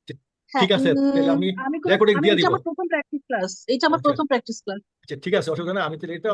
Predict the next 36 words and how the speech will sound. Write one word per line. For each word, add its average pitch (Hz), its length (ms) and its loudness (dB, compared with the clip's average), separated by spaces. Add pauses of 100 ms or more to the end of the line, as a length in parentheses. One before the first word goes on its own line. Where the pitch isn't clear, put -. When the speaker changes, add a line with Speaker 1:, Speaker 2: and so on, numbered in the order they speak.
(180)
Speaker 2:
আপলোড 170 280 -6
করে 156 160 -6
দিয়ে 135 160 -4
দিব। 117 120 -8 (140)
হ্যাঁ। 180 180 -14 (1000)
Speaker 1:
মানে, 285 140 4
এটা 320 220 6
অনেক 330 240 4
আর, 269 160 6 (140)
আ, 262 140 6
মানে, 254 200 4
অনেক 277 260 2
গোছানো 262 360 2
লাগতেছে। 233 380 -2
ওখ-, 240 240 -2
ওগুলাও 320 340 0
ভালো, 285 260 0 (260)
but 262 160 -2
এটা 269 200 -6
Speaker 2:
আচ্ছা, 320 60 4
Speaker 1:
একদম, 285 200 -2
Speaker 2:
আচ্ছা। 285 140 -2
Speaker 1:
মানে, 247 160 -2
আপনার 247 180 -6
কথার 254 260 -2
সাথে - 200 -20
সাথে 269 180 -10 (300)
জিনিসটা 262 300 -6
চলে 240 240 -2
আসতেছে, - 380 -10 (260)
ইজি 269 280 0
হয়ে 247 200 6
গেছে 190 280 -6
অনেক 170 220 -4 (100)
আগে 180 160 -4
থেকে। - 160 -20